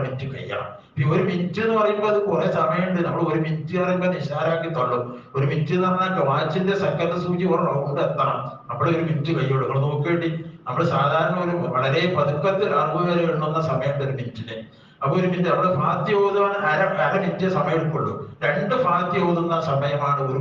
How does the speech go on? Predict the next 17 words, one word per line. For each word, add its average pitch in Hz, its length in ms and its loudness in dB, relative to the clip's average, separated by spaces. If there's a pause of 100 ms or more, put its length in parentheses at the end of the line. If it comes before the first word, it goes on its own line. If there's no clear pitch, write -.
മിനിറ്റ് 120 360 -8 (100)
എന്ന് 110 180 -6
പറഞ്ഞത്. - 300 -10 (300)
ഓതിയൊക്കെ 180 320 2
വേണ്ടി 170 180 0 (360)
രണ്ടല്ല, 151 400 0
അതിലും 165 260 2
കൂടെ 160 220 2
ചിലപ്പോൾ 123 280 -2
അത് 113 160 2
രണ്ടര 117 320 -4
ഫാത്തി 123 280 -2 (100)
ഓതാം. - 300 -6 (480)
അപ്പൊ 202 180 2
ഒരു 214 160 2
മിനിറ്റ് 214 340 -2
രണ്ട് 180 200 2